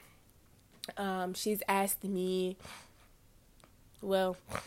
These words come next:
excuse me, I'm a little congested. Okay, so basically, I've been asked twice to speak before my school district, and, um,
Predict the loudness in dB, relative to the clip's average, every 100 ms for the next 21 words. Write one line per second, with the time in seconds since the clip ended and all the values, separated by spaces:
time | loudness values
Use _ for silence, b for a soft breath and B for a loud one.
0 | B B B B -8 -6 -8 -8 -12 -12
1 | -10 -4 0 0 0 0 2 2 2 0
2 | -2 -4 -6 -12 -14 -20 8 10 10 8
3 | B B B B 6 8 10 10 10 12
4 | 12 10 8 4 4 2 0 0 2 2
5 | 4 4 4 0 0 0 0 0 0 0
6 | 0 -2 4 4 4 2 2 2 0 0
7 | 0 2 0 -4 -14 -4 0 2 0 -4
8 | -6 -8 -8 -8 -10 -12